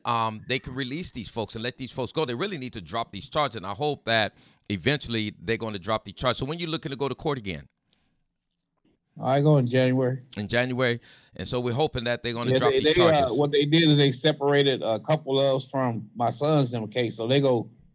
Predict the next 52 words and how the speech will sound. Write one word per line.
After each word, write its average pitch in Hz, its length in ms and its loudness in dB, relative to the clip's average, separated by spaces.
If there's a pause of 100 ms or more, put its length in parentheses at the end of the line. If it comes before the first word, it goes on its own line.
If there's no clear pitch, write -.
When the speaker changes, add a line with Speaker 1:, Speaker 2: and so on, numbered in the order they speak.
(120)
Speaker 2:
back 117 220 0
in 113 80 -2
December. 104 500 0
So - 160 -4
we're 139 160 6
separated 113 600 0
from 101 120 -4
them 101 200 0
now. 92 220 -4 (100)
Speaker 1:
Okay, 98 260 -4
but 107 160 -2
at 101 60 -4
first 151 220 -2
they 131 100 -4
had 127 140 -2
all 135 200 0
you, 135 160 -6
they, 117 180 -6
they, 110 220 -8 (400)
uh, 104 180 -2 (100)
uh, 92 100 -4
bunched 123 360 -4
all 123 120 0
you 135 140 -6
guys 123 260 -2
together, 101 480 -2
right? 95 360 -2
And - 140 -14
try 113 140 -4
to 107 60 -4
make 113 160 -6
it 98 80 -16
seem 117 160 -10
like 107 180 -2
Speaker 2:
Yeah, 120 140 2
they 120 120 0
had 123 160 2
us 104 80 -4
Speaker 1:
it 104 40 2
was, 120 100 4
Speaker 2:
all 120 200 4
going 117 220 0
to 110 60 -6
court 104 220 -2
together, 98 320 -4
Speaker 1:
it 98 100 -2
was 113 140 0
Speaker 2:
yes. 104 60 -4
Speaker 1:
a 98 40 -6
big 101 180 -2
gang 127 240 0
conspiracy. 85 720 -8